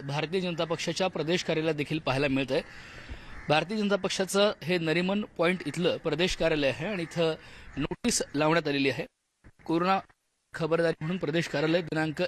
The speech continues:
एकवीस मार्च ते एकतीस मार्चपर्यंत बंद राहील. यापूर्वी हे कार्यालय अठरा मार्च ते बावीस मार्च असं सकाळी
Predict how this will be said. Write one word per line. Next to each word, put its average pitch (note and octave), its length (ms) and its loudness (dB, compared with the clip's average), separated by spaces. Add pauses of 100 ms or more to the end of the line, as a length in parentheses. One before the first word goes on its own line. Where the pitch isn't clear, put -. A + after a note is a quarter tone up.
एकवीस G#3+ 440 -2
मार्च D#3 340 0 (420)
ते F#3 160 4 (140)
एकतीस - 440 0
मार्चपर्यंत D3+ 800 0
बंद C3 260 0
राहील. C3 240 0 (440)
यापूर्वी G#3 420 2
हे F#3+ 140 -2
कार्यालय F3 420 2 (160)
अठरा F#3 380 4 (120)
मार्च D#3 360 2 (260)
ते F#3 120 2 (580)
बावीस E3+ 480 0
मार्च B2+ 220 -2 (380)
असं F#3+ 300 0 (140)
सकाळी F3 520 0